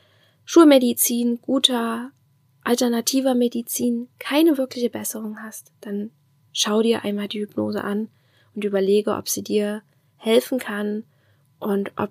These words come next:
du vielleicht nach einem tiefer greifenden Problem schauen musst.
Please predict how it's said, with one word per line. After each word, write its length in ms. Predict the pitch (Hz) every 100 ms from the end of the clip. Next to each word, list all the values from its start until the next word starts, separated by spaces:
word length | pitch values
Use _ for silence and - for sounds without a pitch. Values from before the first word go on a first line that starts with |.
| _
du 300 | 208 214 214
vielleicht 420 | - 202 190 -
nach 200 | 214 196
einem 200 | 196 190
tiefer 360 | 196 208 - 208
greifenden 840 | - 202 202 208 208 202 202 208 -
Problem 400 | _ 214 - 196
schauen 340 | 196 - 190 202
musst. 420 | 208 - - -